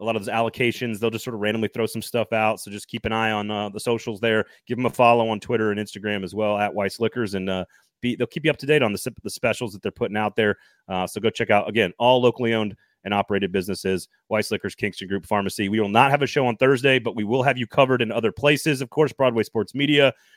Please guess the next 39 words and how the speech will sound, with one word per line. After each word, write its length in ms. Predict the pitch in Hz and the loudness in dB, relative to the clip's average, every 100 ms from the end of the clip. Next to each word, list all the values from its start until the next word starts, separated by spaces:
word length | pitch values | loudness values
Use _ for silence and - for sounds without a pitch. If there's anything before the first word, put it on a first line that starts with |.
| _ | _
great 160 | 135 127 | -2 0
place 160 | 131 | -2
to 80 | - | -2
get 140 | 123 - | -4 -2
your 60 | |
content. 480 | - 127 - 131 123 - | 0 0 2 2 2 -2
Football 320 | 147 143 135 | 2 2 4
and 80 | 123 | 2
Other 180 | 123 | 2
F 100 | 131 | 2
Words 180 | 139 117 | 0 -4
will 60 | 123 | -2
be 100 | 127 | 0
out 140 | 120 - | 0 0
this 180 | 117 127 | -6 -4
week. 180 | 117 | -6
Fringe 280 | - 123 107 - | -4 -6 -6 -2
Element 300 | 127 131 - | 0 0 -2
will 100 | 120 | 0
be 120 | 120 | 2
out 160 | 110 - | 2 0
this 180 | 110 | -4
week. 260 | 123 117 - _ _ _ | -2 -2 -4 _ _ _
So 120 | 110 | -4
we 40 | |
got 120 | 107 | -2
a 40 | 95 | 0
lot 220 | 104 120 | 2 2
of 80 | - | 0
college 380 | 123 117 110 - | -2 -2 -2 -10
and 100 | 101 | -10
pro 180 | - 107 | -4 -4
football 360 | 110 - 104 | -4 -2 -4
still 200 | 98 113 95 | -4 -8 -10
to 100 | 87 | -4
go 200 | 110 107 | -2 -2
for 120 | 101 | -4
you 100 | 95 | -4
guys, 380 | 101 95 92 | -2 0 -2